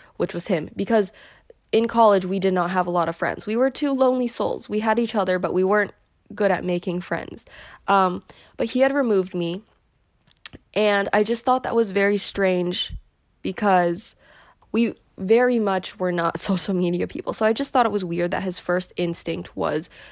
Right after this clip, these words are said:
to remove me from that private account. But I was like, "I guess it makes sense. Like, when couples break up, they block each other."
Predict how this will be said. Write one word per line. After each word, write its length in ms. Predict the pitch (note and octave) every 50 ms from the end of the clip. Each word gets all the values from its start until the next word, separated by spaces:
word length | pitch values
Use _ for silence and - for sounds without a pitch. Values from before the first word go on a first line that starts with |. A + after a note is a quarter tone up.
| - - - _ _
to 120 | - G3+
remove 400 | F#3 F#3+ G3 F#3 F3 F3 F3 F3
me 180 | E3+ F3 F3 E3+
from 440 | E3+ - - E3 E3 D#3+ D#3+ D#3+ F3+ - _ _ _ _ _ _ _ -
that 220 | E3+ D3+ - -
private 360 | - - F3+ E3 E3 D#3+ -
account. 460 | G2 - - - G#3 G3 G3 - -
But 100 | - F#3+
I 80 | F3+ F3+
was 120 | F3 E3+
like, 220 | F3+ E3+ E3 - - -
"I 100 | F3+ F3
guess 220 | F3 F3 F3 -
it 100 | - -
makes 240 | F3 E3+ E3 - -
sense. 400 | - - F3 D#3+ D#3+ E3+ - -
Like, 140 | - - -
when 120 | F3 F3+
couples 360 | - - F3+ - - - - -
break 220 | - F#3 F#3 -
up, 160 | F3+ F3 -
they 100 | - G3+
block 340 | F#3 F#3 F3+ F3 F3+ F3+ -
each 160 | F3 F3 -
other." 340 | F3+ - - - - G#3 -